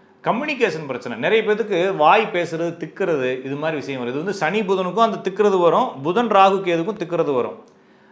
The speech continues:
அதே மாதிரி கேட்கறது, பார்க்கறது, கம்யூனிகேட் பண்ணக்கூடிய ஆர்கன்ல பிரச்சனைகள் வர்றது, இதெல்லாம் வரும். சி-, காதல் பிரச்சனைகள், டாக்குமெண்ட் சம்பந்தமான பிரச்சனைகள்,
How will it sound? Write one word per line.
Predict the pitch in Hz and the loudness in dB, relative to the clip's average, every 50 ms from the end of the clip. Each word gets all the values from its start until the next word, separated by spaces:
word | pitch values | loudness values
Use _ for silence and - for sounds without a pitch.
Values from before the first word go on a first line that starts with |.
| _ | _
அதே | - 139 196 214 | -2 0 2 2
மாதிரி | 214 196 190 196 190 190 | 2 2 0 0 0 2
கேட்கறது, | 202 208 214 208 208 185 170 165 170 170 - | 4 4 4 4 2 -2 -2 -2 -4 0 2
பார்க்கறது, | 160 165 185 190 - 175 165 151 147 151 147 | 4 4 4 4 2 -2 -2 -2 -4 -4 -2
கம்யூனிகேட் | - 202 233 285 285 262 - 226 180 156 | -2 -2 0 0 -2 0 2 2 2 2
பண்ணக்கூடிய | 170 165 160 156 147 147 143 147 147 147 151 - - - | 0 -2 -2 -2 -4 -2 0 0 2 2 0 -2 -2 2
ஆர்கன்ல | 120 139 165 160 - - 180 170 143 147 156 160 156 - | 4 6 6 6 4 2 -2 -4 -2 2 2 2 2 0
பிரச்சனைகள் | - 135 - - - 135 123 127 127 | -4 -12 -12 -10 -8 -8 -6 -6 -6
வர்றது, | 117 117 110 104 101 104 117 113 | -6 -6 -6 -6 -6 -8 -8 -8
இதெல்லாம் | 113 127 127 143 139 127 | -8 -6 -4 -4 -2 -2
வரும். | 123 147 180 165 - | -2 -4 -6 -8 -8
சி-, | - - 156 127 | -8 -8 -8 -2
காதல் | - - 147 165 175 180 175 160 | 2 4 6 6 6 6 2 -2
பிரச்சனைகள், | 139 151 143 139 - 147 139 123 135 135 147 147 - - - - - - - - 117 | -2 -4 -6 -6 -6 -8 -6 -4 -4 -4 -4 -6 -10 -16 -20 -20 -20 -20 -14 -2 4
டாக்குமெண்ட் | 135 143 196 220 - 240 214 220 208 | 6 6 6 6 4 0 -4 -4 -4
சம்பந்தமான | 170 - 180 160 143 139 135 135 127 139 135 | -4 -4 -6 -6 -6 -6 -6 -4 -4 -4 -6
பிரச்சனைகள், | 123 - 123 120 - 123 113 107 113 113 120 117 | -6 -10 -12 -12 -10 -10 -8 -8 -6 -8 -8 -10